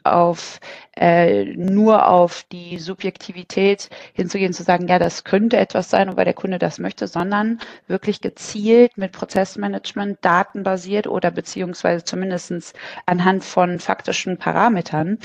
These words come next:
äh, eine Automatisierung zu erschließen und dann auch wirklich zielorientiert diesen, diese anzugehen.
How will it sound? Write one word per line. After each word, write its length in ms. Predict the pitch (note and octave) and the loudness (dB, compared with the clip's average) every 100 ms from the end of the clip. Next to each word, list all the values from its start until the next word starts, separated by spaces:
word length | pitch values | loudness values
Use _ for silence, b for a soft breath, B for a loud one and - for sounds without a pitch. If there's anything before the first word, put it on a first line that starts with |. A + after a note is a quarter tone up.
| B B B B | B B B B
äh, 100 | F3+ | 2
eine 360 | F3 F3 E3+ - | 4 4 2 2
Automatisierung 760 | E3+ E3+ F3 - E3 F3+ F3 | 2 -2 -6 -6 -10 -8 -8
zu 140 | - | -4
erschließen 680 | F#2+ - F#3 A3+ - C#4 D4+ _ | -4 -4 -4 -6 -4 -2 -2 _
und 240 | - F3 F3 | -6 -4 -2
dann 160 | F3 | -2
auch 140 | F#3+ E3+ | -2 -4
wirklich 320 | F3 - - | -8 -8 -10
zielorientiert 880 | - G3 - D#3 D3+ D3+ - F#3 - | -6 -2 0 -2 -6 -8 -6 -8 -10
diesen, 480 | E3 D#3 E3 - - | -12 -6 -6 -6 -8
diese 220 | D#3+ E3+ | -8 -6
anzugehen. 600 | D#3+ - E3+ - D3+ | -6 -10 -16 -12 -12